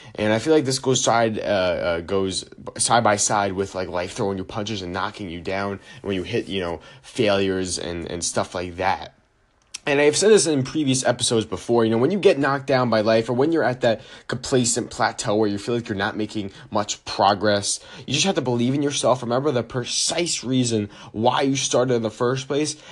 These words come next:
and get back at it, at improving yourself or your brand or both. And like I said, I have covered this pre-, uh, previously in other episodes, and, you know, I, I always will be. But you want to know why you get stuck at this complacent plateau where you don't see yourself performing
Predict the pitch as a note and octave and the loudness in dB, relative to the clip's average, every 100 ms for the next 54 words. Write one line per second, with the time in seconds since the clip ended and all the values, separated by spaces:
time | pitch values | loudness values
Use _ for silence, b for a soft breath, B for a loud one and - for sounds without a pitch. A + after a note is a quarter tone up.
0 | - B2+ A2 D#3+ - C#3+ C3+ C3 C3+ C3 | -4 -4 -2 -2 0 0 0 2 2 4
1 | C3 - B B B2+ A2+ A2 D#3 D3 C#3 | 2 0 B B -2 0 0 2 4 4
2 | C3 - B2+ B2+ - B A#2+ C#3+ C#3+ B2+ | 2 2 4 2 0 B 2 4 4 2
3 | B2+ B2 A#2+ A#2 C3 - A2 F#2 A2 F#2 | 2 2 0 -4 -6 0 0 2 2 2
4 | G#2+ C#3+ C#3+ C#3+ C#3 G2+ A#2 C3 - E3+ | 0 0 0 0 0 2 0 -2 -6 -4
5 | F3+ C#3 - - - - D#3+ D3 B2+ A#2+ | -2 -2 -4 -8 -20 -8 -4 2 4 2
6 | - D#3+ C3+ A#2+ A#2+ A2 B B B - | 0 -2 0 0 0 -2 B B B 0
7 | A2 A#2 A2+ - C3 C3 A#2+ A2+ A2+ B | 4 4 4 2 -2 -2 2 2 0 B
8 | B - A2+ A#2 B2 C3 B2 C3 A#2+ B2+ | B -4 0 2 4 4 6 4 6 4
9 | C#3+ E3 A#2+ B2+ E3 A#2+ F#2+ E2 B B | 6 4 2 2 2 2 -2 -4 B B
10 | - C3+ C3+ E3 G3+ A#3 - B3+ D#3+ A2+ | -2 2 4 6 4 2 0 0 2 2
11 | B2+ D3+ C#3+ C#3 B2+ C3+ - - - D3 | 2 2 0 0 2 2 2 0 2 2
12 | C3+ C3 A#2+ - A2+ - A#2 G2+ - A2+ | 0 -2 -6 -4 -6 -4 -6 -8 -4 -4
13 | A2+ G2+ G#2+ G#2 - G#2+ G#2 G2+ F#2 G2 | -4 -6 -6 -6 -2 -2 0 -2 -2 -2
14 | - - G#2 G2+ - F#2+ - A2 - G2 | -2 -8 -8 -8 -6 -8 -8 -16 -8 -6
15 | G2 G2+ G2 | -4 -4 -6